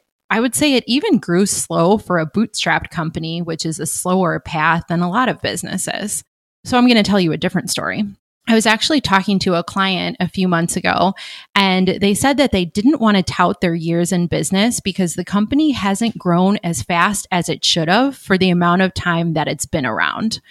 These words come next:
And I remember nodding my head like, "Oh yeah, that makes sense," during the meeting. But afterward, I took a step back to really evaluate his statement.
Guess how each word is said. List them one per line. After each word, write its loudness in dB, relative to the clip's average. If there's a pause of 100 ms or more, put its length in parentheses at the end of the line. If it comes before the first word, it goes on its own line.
(520)
And 2
I 2
remember 2
nodding 4
my 2
head 0
like, -4
"Oh 0
yeah, -2
that 0
makes -2
sense," 0
during 0
the -2
meeting. -2
But -4
afterward, 0 (280)
I 0
took 0
a 0
step -2
back 0
to -2
really 0 (240)
evaluate 2
his -4
statement. -6